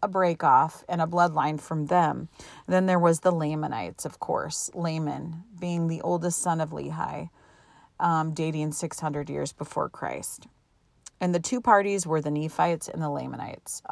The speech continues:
And Nephi, let me remind you, was the eldest son.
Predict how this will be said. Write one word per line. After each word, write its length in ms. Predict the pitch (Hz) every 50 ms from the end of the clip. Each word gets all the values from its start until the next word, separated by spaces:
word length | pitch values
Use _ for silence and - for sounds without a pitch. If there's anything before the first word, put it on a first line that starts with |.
| - -
And 440 | - 165 160 156 156 156 151 156 160
Nephi, 600 | 175 214 254 - - 185 160 151 147 165 208 214 - _ _ _ _ _ _ _ -
let 120 | 165 -
me 120 | 165 175
remind 520 | 170 165 170 165 165 156 156 156 160 156 156
you, 300 | 175 185 185 202 226 - - - - - - - - - - - _ -
was 380 | 175 175 185 185 185 170 165
the 280 | 160 190 180 175 170 - -
eldest 800 | 196 202 226 233 247 240 277 294 277 - - - - - - - - _ _ _
son. 800 | - - - - - 254 240 202 180 170 170 170 180 214 226